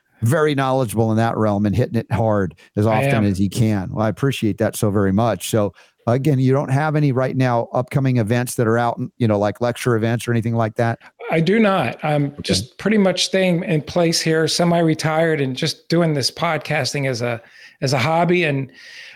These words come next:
Speaker 2: I just wanna educate and inform the public, uh, based on my personal knowledge of what I, you know, have experienced in the medical industry,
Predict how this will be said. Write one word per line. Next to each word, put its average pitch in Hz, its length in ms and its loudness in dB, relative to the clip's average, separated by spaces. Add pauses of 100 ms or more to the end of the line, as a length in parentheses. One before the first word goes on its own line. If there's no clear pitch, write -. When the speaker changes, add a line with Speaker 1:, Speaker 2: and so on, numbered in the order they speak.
Speaker 2:
I 156 80 0
just - 340 -2 (120)
wanna 160 460 2 (300)
educate 175 440 0
and 185 100 -6
inform 156 540 0
the 143 80 -2
public, 160 680 -2
uh, 135 160 -4
based 151 300 0
on 156 120 2
my 147 160 2
personal 160 540 0
knowledge 151 680 0
of 135 400 -4
what 139 280 -4 (160)
I, 147 200 0 (240)
you 135 100 2
know, 127 360 -2
have 135 260 -4
experienced 160 640 -2
in 135 80 -2
the 135 40 -2
medical 143 360 0
industry, 156 600 0